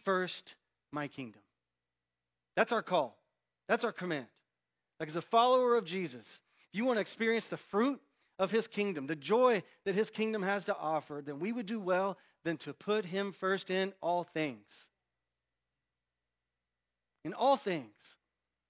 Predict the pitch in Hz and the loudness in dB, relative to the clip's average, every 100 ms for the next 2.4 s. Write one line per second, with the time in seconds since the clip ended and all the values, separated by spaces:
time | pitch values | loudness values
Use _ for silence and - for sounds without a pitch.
0 | _ - 151 - 156 151 185 262 285 _ | _ -8 -8 -6 -4 2 2 2 -4 _
1 | _ _ _ _ _ _ _ 147 147 160 | _ _ _ _ _ _ _ -6 -2 0
2 | 202 247 262 | 0 0 -4